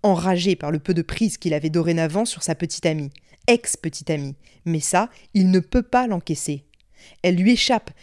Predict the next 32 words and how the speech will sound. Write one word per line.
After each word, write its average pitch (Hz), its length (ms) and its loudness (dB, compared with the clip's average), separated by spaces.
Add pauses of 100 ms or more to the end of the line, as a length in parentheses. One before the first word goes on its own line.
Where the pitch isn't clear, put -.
(160)
et 185 80 0
ça 202 220 0
pour 165 180 -2
lui 175 100 -2
c'est - 280 -4
insupportable. 202 880 0 (400)
Il 185 120 2
se 196 140 -2
sent 220 220 2
dépossédé, 233 800 0 (180)
parce 165 160 -4
que 185 80 -4
Caroline 165 480 -2 (240)
n'est 170 160 0
pas 240 260 -2
son 175 240 -4
amoureuse. 156 460 -2 (340)
Elle 170 140 0
est 170 60 0
sa 165 160 -4
chose, 170 460 -2 (280)
elle 165 180 2
est 208 200 -2 (160)
à 156 100 -2
lui. 143 240 -6 (1080)
Quand 196 180 0
elle 170 120 8
le 180 100 4
repousse 240 440 2
pour 170 160 -6
de 165 100 2
bon, 165 280 -2